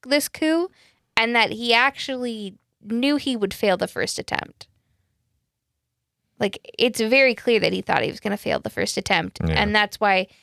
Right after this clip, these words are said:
Speaker 1: his people are stationed among those who were going to shoot
Speaker 2: The
Speaker 1: him.
Speaker 2: old guard.
Speaker 1: Yeah. So, in every way do I fully believe Vicious is taking the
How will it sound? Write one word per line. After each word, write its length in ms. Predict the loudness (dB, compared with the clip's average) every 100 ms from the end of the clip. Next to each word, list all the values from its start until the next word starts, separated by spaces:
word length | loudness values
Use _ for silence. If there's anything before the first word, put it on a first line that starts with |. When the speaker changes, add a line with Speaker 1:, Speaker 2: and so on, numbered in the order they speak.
| _
Speaker 1:
his 260 | -2 0 0
people 340 | -6 0 2
are 140 | 2 0
stationed 560 | -2 -4 -4 -6 -2
among 360 | -2 0 -2 -2
those 220 | -4 -4
who 120 | -4
were 240 | -2 -2 -2 _ _ _
going 340 | 2 4 4 0
to 420 | -2 -2 -2 -6
shoot 340 | -6 -2 0 2
Speaker 2:
The 140 | 2
Speaker 1:
him. 80 | 4
Speaker 2:
old 260 | 2 0 0
guard. 400 | 0 2 -2 -2
Speaker 1:
Yeah. 280 | 2 2 2 -4 _ _ _ -12
So, 500 | 2 4 6 4 0 -6 _ _
in 380 | -4 -2 -4 -8 _ _ _ _ _ _
every 420 | 2 2 2 0 2
way 400 | 4 4 2 -2
do 220 | -2 2
I 140 | 2
fully 420 | 0 -2 0 0 -2
believe 480 | -4 -4 -4 -6 -2
Vicious 460 | -2 -2 -4 -6
is 120 | -6 -2
taking 420 | -4 -4 -8 -6
the 300 | -2 -2